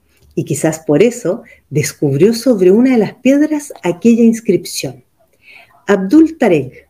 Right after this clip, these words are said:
vivió ocho años, seis meses, dos semanas y tres días". Se sobrecogió un poco al darse cuenta de que esa piedra no era simplemente una piedra,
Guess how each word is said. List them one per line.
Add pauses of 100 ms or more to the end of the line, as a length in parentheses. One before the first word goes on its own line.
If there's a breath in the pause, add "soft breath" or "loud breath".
(120)
vivió
ocho
años,
seis
meses,
dos
semanas (100)
y
tres
días". (960 soft breath)
Se
sobrecogió
un
poco
al
darse
cuenta
de
que
esa
piedra
no
era
simplemente
una
piedra,